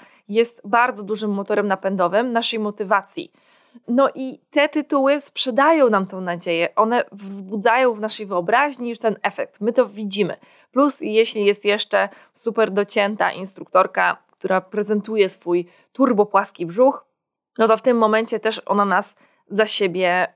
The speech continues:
chwyta. W sensie, no, daje nam tą nadzieję, że będziemy wyglądać dokładnie tak jak, tak jak ona. A to jest w ogóle temat na oddzielny podcast, który <laughs> też na pewno poruszę, bo swego, ostatnio miałam taką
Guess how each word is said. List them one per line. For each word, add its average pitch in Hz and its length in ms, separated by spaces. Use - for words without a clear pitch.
chwyta. - 360
W - 60
sensie, 180 340
no, 185 220
daje 202 300
nam 175 160
tą 185 120
nadzieję, 202 440
że 214 100
będziemy 190 300
wyglądać 185 440
dokładnie 180 360
tak - 160
jak, - 220
tak 196 120
jak 196 160
ona. 160 300
A 180 140
to 180 180
jest 190 140
w 190 40
ogóle 190 240
temat 190 300
na - 80
oddzielny 185 360
podcast, 185 440
który 196 380
<laughs> - 60
też 196 160
na 180 100
pewno 180 260
poruszę, 196 500
bo 180 220
swego, 180 380
ostatnio 190 360
miałam 160 220
taką - 280